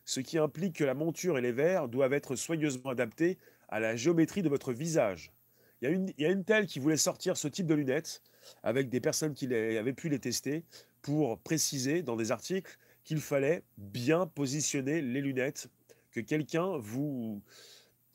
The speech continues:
comme un ophtalmologue, vous installe ces lunettes sur vos yeux à la... au millimètre près.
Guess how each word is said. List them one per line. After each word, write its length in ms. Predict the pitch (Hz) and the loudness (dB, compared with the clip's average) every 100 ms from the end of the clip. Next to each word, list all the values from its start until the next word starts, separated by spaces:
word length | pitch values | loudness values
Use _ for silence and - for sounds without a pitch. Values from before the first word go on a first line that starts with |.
| _ | _
comme 200 | 127 120 | -4 -2
un 220 | 98 92 | -2 -2
ophtalmologue, 880 | 107 - 107 104 98 95 104 147 180 120 _ _ | -4 -4 -4 -4 -4 -4 -2 0 -2 -6 _ _
vous 340 | 95 117 151 117 - _ _ 95 | -8 -2 0 -2 -10 _ _ -6
installe 420 | 131 131 135 113 | -4 0 0 0
ces 160 | - 156 | 0 0
lunettes 420 | 156 135 110 - - _ | 0 0 -2 -6 -18 _
sur 500 | - - - 165 110 | -6 -4 -2 -2 -2
vos 180 | 90 110 | -4 -4
yeux 360 | 104 135 208 - _ _ _ _ _ _ _ - | 0 2 0 -4 _ _ _ _ _ _ _ -10
à 160 | 101 95 | -6 -4
la... 420 | 92 87 82 82 85 | -2 -4 -6 -8 -12
au 80 | - | -8
millimètre 380 | 131 143 135 - | -4 0 -2 -2
près. 260 | - 85 | -12 -12